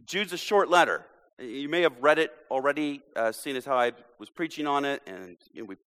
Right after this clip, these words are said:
we put that out there so you guys can read it ahead of time, and, you know, maybe you didn't stop at verse four because it's so short. And if you did, you know it's a pretty scathing letter.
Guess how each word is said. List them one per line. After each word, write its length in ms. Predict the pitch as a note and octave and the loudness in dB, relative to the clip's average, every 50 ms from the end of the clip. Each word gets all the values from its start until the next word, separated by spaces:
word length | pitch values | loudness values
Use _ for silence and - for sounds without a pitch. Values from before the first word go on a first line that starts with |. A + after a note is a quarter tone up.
| _ _ | _ _
we 120 | - G2 - | -20 -20 -16
put 200 | _ - C#3+ - | _ -12 -4 -2
that 120 | C3+ B2+ | 2 4
out 180 | B2 B2 B2 - | 4 2 2 -2
there 120 | C3 A#2+ | -8 -8
so 120 | - - | -8 -10
you 60 | A#2 G#2+ | -6 -2
guys 200 | A2 G#2+ G#2 - | -2 -2 -2 -4
can 300 | - - C#3+ C3+ C3 B2 | -10 -6 -6 -6 -4 -4
read 180 | B2+ C3 B2 | -8 -6 -6
it 80 | B2 A2+ | -6 -6
ahead 160 | A2+ A#2+ B2 | -4 -6 -8
of 80 | A#2+ - | -8 -6
time, 300 | C#3 B2 B2 A#2+ A#2 G#2 | -6 -6 -6 -6 -6 -8
and, 140 | F#2+ G2 - _ _ _ _ _ _ _ _ _ _ _ _ _ | -10 -12 -16 _ _ _ _ _ _ _ _ _ _ _ _ _
you 120 | _ F#2+ F#2+ | _ -12 -10
know, 220 | F2+ F2 F2 F2 G2+ | -8 -8 -8 -10 -10
maybe 240 | - A2+ A#2+ A#2 A#2 | -6 -6 -6 -6 -6
you 60 | A#2 | -14
didn't 240 | A2+ A2+ C3 B2 A2 | -8 -6 -6 -6 -6
stop 320 | - - D3 A#2 A2+ A2+ A2 | -6 -2 0 0 0 0 -6
at 100 | F#2+ G2 | -14 -6
verse 200 | G#2+ A2 G#2+ - | -4 -4 -4 -6
four 280 | - - G#2+ G#2 G#2 G#2 | -12 -10 -8 -6 -6 -6
because 360 | F#2+ G2+ _ _ G2+ F#2+ F#2 | -8 -12 _ _ -8 -8 -8
it's 400 | F2+ _ - - - - - _ _ | -12 _ -20 -20 -18 -18 -20 _ _
so 240 | _ _ - A2 G2+ | _ _ -8 -8 -8
short. 440 | - - - F#3+ F#3 D3 F#2+ - - _ _ _ _ _ _ _ _ _ _ _ _ _ _ _ _ _ _ _ _ _ _ _ _ _ - _ _ _ _ _ _ _ _ _ _ _ _ _ _ _ _ _ _ _ | -8 -10 -8 -6 -4 -4 -4 -4 -8 _ _ _ _ _ _ _ _ _ _ _ _ _ _ _ _ _ _ _ _ _ _ _ _ _ -20 _ _ _ _ _ _ _ _ _ _ _ _ _ _ _ _ _ _ _
And 140 | D3+ D#3+ E3 | 0 2 2
if 160 | E3+ E3+ E3+ | 2 0 -2
you 60 | F3 | -12
did, 480 | E3+ - - C4 A#3+ F#3+ D3 D3 D3 - - - - | -10 -4 2 6 8 8 8 8 4 -4 -20 -20 -18
you 160 | D3 D3+ E3+ | -4 -4 -2
know 200 | F3+ G#3+ B3+ C4+ | 2 2 2 2
it's 120 | C4+ C4+ | 0 -2
a 40 | G#3+ | -6
pretty 240 | - - - G3 E3 | -8 -6 -6 -6 -4
scathing 560 | - - - _ E3+ E3 E3 E3 C#3 C3+ B2 | -4 -6 -4 _ 2 4 4 4 2 0 -2
letter. 300 | G#2 F#2 E2+ C#2 B1 B1 | -2 -2 -4 -4 -8 -10